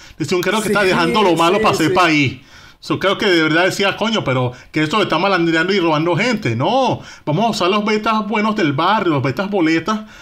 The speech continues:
Speaker 1: para, coño, para hacer patria, para servir, para que la, dicen los muchachos, "No, mano, deja la droga,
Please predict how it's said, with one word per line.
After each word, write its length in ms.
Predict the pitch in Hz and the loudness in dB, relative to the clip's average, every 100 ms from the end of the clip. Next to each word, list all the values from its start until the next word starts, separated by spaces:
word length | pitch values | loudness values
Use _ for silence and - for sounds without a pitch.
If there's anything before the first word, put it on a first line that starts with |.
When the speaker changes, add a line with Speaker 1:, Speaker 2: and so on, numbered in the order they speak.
| - - | -20 -12
Speaker 1:
para, 260 | - 160 147 | -4 -2 0
coño, 340 | 139 240 254 165 | -2 0 0 -2
para 160 | 135 | -2
hacer 300 | 131 175 180 | 0 -2 -2
patria, 480 | 196 220 247 - 143 | 0 0 0 -2 -2
para 160 | 151 143 | -2 -2
servir, 440 | 160 131 220 240 - | -2 -2 -2 -2 -2
para 160 | 214 | -2
que 80 | 160 | 0
la, 200 | 156 151 - | 0 -2 -2
dicen 200 | 160 160 | -2 0
los 80 | 202 | 0
muchachos, 480 | 202 170 160 220 185 | 0 -2 -2 -2 -2
"No, 220 | 196 233 | -2 0
mano, 200 | 247 220 | 0 -2
deja 160 | 156 233 | -2 -2
la 100 | 202 | 0
droga, 520 | 170 226 233 151 123 | 0 0 0 -2 -6